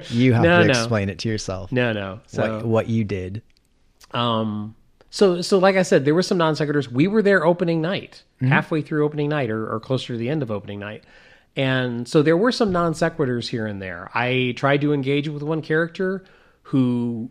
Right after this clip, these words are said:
Speaker 2: she and I had this amazing, flirtatious,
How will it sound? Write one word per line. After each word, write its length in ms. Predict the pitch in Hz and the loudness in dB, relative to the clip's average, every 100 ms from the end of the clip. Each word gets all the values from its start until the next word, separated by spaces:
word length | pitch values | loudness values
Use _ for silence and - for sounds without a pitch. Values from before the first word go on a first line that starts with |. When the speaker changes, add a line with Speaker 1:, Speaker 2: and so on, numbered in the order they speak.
| - | -10
Speaker 2:
she 200 | - 143 | -2 0
and 60 | 143 | 2
I 100 | 147 | 0
had 180 | 143 131 | 0 -2
this 180 | 123 - | -4 -4
amazing, 1200 | 143 135 147 151 143 135 139 131 143 135 131 135 - _ _ _ _ | -4 -2 -2 -2 -2 -2 -4 -2 -2 -2 -4 -6 -10 _ _ _ _
flirtatious, 1300 | - - 127 - 170 131 127 139 120 117 - - | -8 -4 -4 -2 -2 -2 -2 -2 0 -2 -6 -16